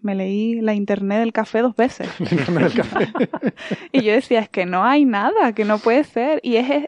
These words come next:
Speaker 1: esos conceptos a veces que tenemos como,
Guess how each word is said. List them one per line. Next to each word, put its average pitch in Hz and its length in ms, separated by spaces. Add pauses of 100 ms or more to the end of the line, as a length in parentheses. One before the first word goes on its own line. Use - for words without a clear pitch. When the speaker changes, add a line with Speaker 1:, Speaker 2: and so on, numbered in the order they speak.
Speaker 1:
esos 302 300
conceptos 285 540
a 269 80
veces 277 340
que 269 120
tenemos 262 500
como, 247 460